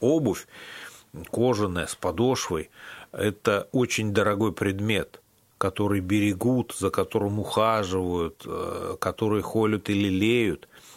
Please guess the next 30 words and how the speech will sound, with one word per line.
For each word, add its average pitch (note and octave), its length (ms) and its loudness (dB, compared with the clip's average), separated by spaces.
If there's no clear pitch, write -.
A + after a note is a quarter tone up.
И F2 60 -6
его G#2 260 2
вполне, G2+ 580 0
какую-нибудь G#2 600 0
такую G2+ 360 2
обувь B2+ 260 -2
можно G#2 320 0
выставить F#2 720 -2
в - 140 -14
красном E2+ 500 -2
углу A#2 420 2
и - 60 -10
всем A2 300 0
показывать G#2+ 720 0
как - 240 -2
предмет G2 520 -2
роскоши. G#2 540 -2
И G2+ 120 -2
совсем, G#2+ 460 0
и A2+ 80 -2
наверняка A2 560 2
даже A2 240 2
его G#2+ 160 2
не A2 160 0
будут A#2 400 2
носить - 480 -8
вот - 160 -10
эти - 260 -12
царские E2+ 460 -2
черевички. - 680 -6